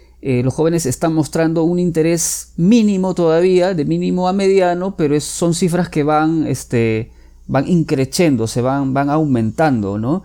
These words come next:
Y eso también tiene que ver un poco, eh, justamente, eh, la participación o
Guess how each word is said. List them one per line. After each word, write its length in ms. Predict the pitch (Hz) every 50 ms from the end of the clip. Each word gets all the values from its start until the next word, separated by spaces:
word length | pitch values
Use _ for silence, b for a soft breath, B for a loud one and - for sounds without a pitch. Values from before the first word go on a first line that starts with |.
| b b b b
Y 160 | b - 151 175
eso 200 | 185 - 214 202
también 280 | 202 185 185 202 190
tiene 220 | 170 202 190 190 175
que 100 | 185 170
ver 200 | 175 185 185 180
un 100 | 190 180
poco, 600 | 170 190 185 180 - 196 190 190 190 185 170 -
eh, 500 | - 131 131 131 127 127 123 120 120 123
justamente, 1500 | 123 147 147 - 170 156 165 165 165 175 180 180 180 175 160 143 107 131 127 123 123 117 113 113 110 110 110 110 107 110
eh, 40 |
la 140 | 110 117 117
participación 1000 | - 123 120 - 127 127 127 - 135 131 - - 170 165 165 180 185 185 185 170
o 500 | 135 110 123 123 120 117 113 117 -